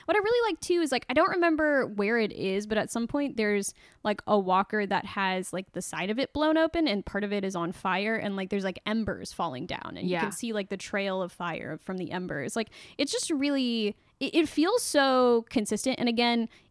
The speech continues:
Speaker 1: in a show, we talked about this in the first episode, but, like, in a show that is supposed to have, I think, more gravity on serious topics, especially here, right? We're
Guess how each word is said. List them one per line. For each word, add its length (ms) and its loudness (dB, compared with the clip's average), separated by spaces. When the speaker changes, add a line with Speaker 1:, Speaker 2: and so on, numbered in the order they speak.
Speaker 1:
in 120 4
a 60 4
show, 560 4
we 60 -10
talked 220 -18
about 160 -4
this 140 -6
in 40 -8
the 80 -6
first 180 -6
episode, 400 -4
but, 100 -2
like, 240 -2
in 120 0
a 60 -4
show 280 0
that 140 2
is 100 -2
supposed 540 -4
to 80 -2
have, 460 -2
I 60 -2
think, 300 -8
more 220 -2
gravity 640 -4
on 160 -6
serious 540 -6
topics, 580 -6
especially 480 -4
here, 460 -2
right? 280 0
We're 200 -2